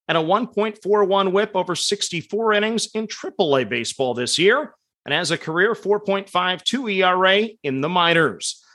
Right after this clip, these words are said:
Toronto ranks third hitting against righties, and they're eighth on the road hitting. Plus money sounds good to me. I'm on the Blue Jays over the two and a half in the first five at a plus one ten. Next up on the card, this one's a little bit of a head scratcher. I can question the play.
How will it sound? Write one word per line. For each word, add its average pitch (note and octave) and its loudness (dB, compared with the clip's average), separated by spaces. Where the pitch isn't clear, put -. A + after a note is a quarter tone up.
Toronto C#4 4
ranks B3+ 0
third A#3+ 2
hitting G#3+ -2
against G#3 -4
righties, D#3 0
and C#3 -6
they're F#3 -6
eighth C#3 -6
on E3+ 0
the F#3+ 0
road D#3+ 2
hitting. C#3+ 0
Plus A3+ 2
money A3+ 2
sounds G#3+ 0
good A3 2
to G3 4
me. F#3+ 0
I'm E3 0
on B3+ 0
the G#3+ 2
Blue A3 0
Jays E3+ -2
over C3+ -6
the D#3 -8
two A3 -2
and G#3 0
a E3+ 2
half F#3+ 0
in E3 -6
the D3+ -6
first G#3+ -2
five D3 2
at C#3+ -6
a - -8
plus - -10
one A#2 -6
ten. B2+ 0
Next G#3+ 0
up A3+ 0
on G#3+ 0
the G3+ 0
card, G#3+ 4
this F4 -6
one's F#4 -4
a E4+ -4
little G#3 4
bit A#3+ 2
of B3 -2
a G#3 2
head F3 -2
scratcher. D#3 -2
I C3 -8
can G3 -4
question F#3+ -2
the G#3+ -2
play. F3 4